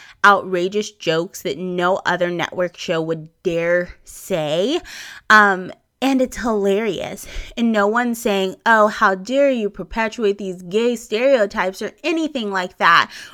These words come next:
Or Will and Jack being called daddies and stuff like that. It's just so funny. And I'm he-, so here for it. And I kind of miss that comedy because now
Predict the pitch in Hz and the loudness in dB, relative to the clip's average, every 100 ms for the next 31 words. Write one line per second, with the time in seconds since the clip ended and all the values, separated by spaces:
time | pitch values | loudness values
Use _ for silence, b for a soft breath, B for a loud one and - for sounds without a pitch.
0 | - 202 190 170 - _ _ - _ 185 | 4 6 6 4 -4 _ _ -20 _ 0
1 | 196 196 190 190 190 - 180 180 180 175 | 4 6 6 4 2 -4 -4 -4 0 4
2 | 170 - 190 175 202 185 165 165 156 151 | 4 2 -10 -8 -2 -2 -2 0 4 4
3 | 165 175 180 180 185 202 240 233 202 202 | 2 -2 -2 -4 -8 -6 -6 -6 -6 -6
4 | 208 185 226 254 240 - 202 180 185 - | -2 -2 -2 -6 -8 -4 0 0 -2 0
5 | 170 170 190 208 B B B B 214 202 | 0 0 -6 -6 B B B B 4 4
6 | 196 190 - _ _ _ 202 202 240 262 | 4 -4 -12 _ _ _ 6 8 4 -2
7 | 240 - - - - 208 208 233 254 247 | -4 -6 -8 -14 -2 0 0 -2 -6 -6
8 | 285 277 269 247 254 - 269 269 - 320 | -4 -2 -2 -4 -10 -4 -4 -2 -4 0
9 | 427 480 226 190 185 190 165 - - - | -2 -2 -6 -6 -4 -6 -6 -16 -20 -20
10 | _ _ _ _ - 180 185 170 - - | _ _ _ _ -18 -4 0 0 -4 -12
11 | 160 143 123 - 57 208 B B B B | -8 -8 -10 -18 -18 -18 B B B B
12 | 247 269 262 233 214 220 | -4 -2 -4 -2 2 4